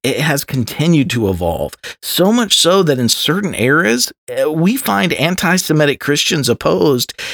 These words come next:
e-, even to the reminder that Jesus himself was a Jew. We can do better today. We don't have to disparage Jewish people,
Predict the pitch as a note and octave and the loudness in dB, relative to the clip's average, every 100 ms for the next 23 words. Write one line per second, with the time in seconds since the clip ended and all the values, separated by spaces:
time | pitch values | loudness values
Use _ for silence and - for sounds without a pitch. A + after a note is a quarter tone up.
0 | - D3+ F#3+ G#3+ A#3 A3 F#3+ E3+ C#3+ B2+ | -4 -4 0 0 2 0 2 2 2 2
1 | A#2+ C3+ G#3 F#3 B2+ A#2 A#2 C#3+ D3+ D3+ | 2 2 2 4 2 0 0 0 2 2
2 | - C3+ - C3+ A#2 - A#2+ G#2 F#2+ A2+ | 2 0 0 0 0 -2 -2 0 -2 0
3 | C#3+ D#2+ C#2 - - - C#3+ F#3 C4+ B3+ | 2 0 -4 -10 -14 -8 -2 2 2 0
4 | - G3 G#3 F3+ D#3 D3+ C3+ G#2+ G#2 A#2 | -2 0 2 2 2 2 0 -2 0 0
5 | E2+ B1 - - A2 G2+ D#2 G2+ - - | -2 -4 -6 -4 -2 0 0 -4 -10 -16
6 | - C#3+ F#3 C#4+ - - C#3+ C#3+ - D3 | -4 2 2 2 -2 -4 -2 -4 -2 -4
7 | B2 - - - G2+ A#2+ G2+ E2+ - - | 0 -2 0 0 2 2 2 0 -4 -6
8 | - - A#2+ A#2 E3 F3+ - - D3+ D3+ | -18 -8 -2 4 4 4 2 0 0 2
9 | D#3 D3+ | 4 4